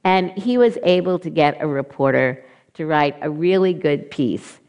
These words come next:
about what had happened and why he thought what had happened was wrong.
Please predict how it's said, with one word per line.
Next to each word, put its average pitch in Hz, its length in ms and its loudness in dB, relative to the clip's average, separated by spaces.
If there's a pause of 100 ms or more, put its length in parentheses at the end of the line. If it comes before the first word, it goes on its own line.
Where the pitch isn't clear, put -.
(280)
about 139 340 0
what 156 160 -2
had 143 120 -2
happened 180 640 -2 (440)
and 151 160 0
why 147 320 2
he 147 160 -4
thought 127 420 -2
what 127 140 -2
had 127 80 -4
happened 123 380 -4
was 110 200 -6
wrong. 107 400 -8